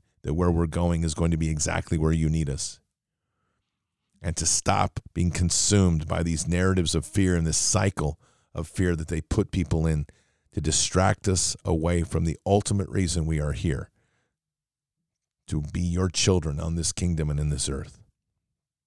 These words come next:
Lord, we ask that you'll guide us, continue to give us clarity and discernment, open our eyes clearly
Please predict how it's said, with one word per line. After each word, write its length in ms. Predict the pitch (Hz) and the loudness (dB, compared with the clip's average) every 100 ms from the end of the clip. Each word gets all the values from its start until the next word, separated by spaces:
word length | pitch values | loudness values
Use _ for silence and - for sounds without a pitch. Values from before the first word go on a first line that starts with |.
| _ _ _ _ _ _ _ _ _ _ _ _ _ - - - _ _ - | _ _ _ _ _ _ _ _ _ _ _ _ _ -20 -20 -20 _ _ 0
Lord, 200 | 90 85 | 4 4
we 100 | 90 | 4
ask 200 | 92 - | 2 0
that 140 | 80 | 0
you'll 100 | 85 | -2
guide 320 | 73 85 95 | 0 0 0
us, 240 | 95 - - - _ | 0 -2 -6 -12 _
continue 380 | - 76 92 87 | -6 0 2 2
to 80 | 82 | 2
give 180 | 80 80 | -2 -2
us 120 | 78 | -4
clarity 400 | - 98 92 92 | 2 4 6 4
and 100 | 85 | 2
discernment, 520 | 85 - 87 87 87 - _ | 0 2 2 2 -2 -6 _
open 260 | 87 90 92 | -2 2 2
our 160 | 90 - | 2 -2
eyes 540 | 92 90 76 - - - _ _ _ | 0 0 0 -2 -6 -12 _ _ _
clearly 480 | - 107 98 76 76 | -2 2 2 2 -6